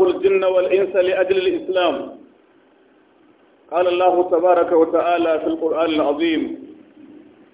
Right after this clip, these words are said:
"وما خلقت الجن والإنس إلا ليعبدون". عباد الله، ما من عمل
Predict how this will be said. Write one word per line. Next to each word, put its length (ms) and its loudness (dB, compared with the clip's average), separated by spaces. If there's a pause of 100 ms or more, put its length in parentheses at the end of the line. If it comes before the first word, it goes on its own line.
"وما 300 0
خلقت 520 -2
الجن 480 -2
والإنس 500 0
إلا 340 0
ليعبدون". 680 -4 (2000)
عباد 320 0
الله، 680 0 (2500)
ما 260 -4
من 200 -2
عمل 680 -2